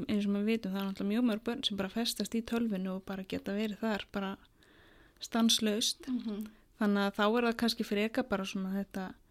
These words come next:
Speaker 1: svona að vera góð fyrirmynd, að maður fari stundum út og maður fa-,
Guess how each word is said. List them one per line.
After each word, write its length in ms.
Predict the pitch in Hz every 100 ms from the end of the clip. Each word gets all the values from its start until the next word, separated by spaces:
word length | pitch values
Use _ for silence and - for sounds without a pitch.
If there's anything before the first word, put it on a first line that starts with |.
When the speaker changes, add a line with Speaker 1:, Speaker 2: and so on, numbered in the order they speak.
| _ _ _ _ _ _
Speaker 1:
svona 300 | - 208 196
að 40 | 196
vera 180 | 202
góð 280 | 202 214 208 202
fyrirmynd, 540 | 220 226 226 180 180 -
að 80 |
maður 240 | 190 190 190
fari 460 | - 214 262 254 202
stundum 480 | - 233 220 214
út 500 | - 220 208 - -
og 60 | 208
maður 220 | 196 196
fa-, 320 | - 220 247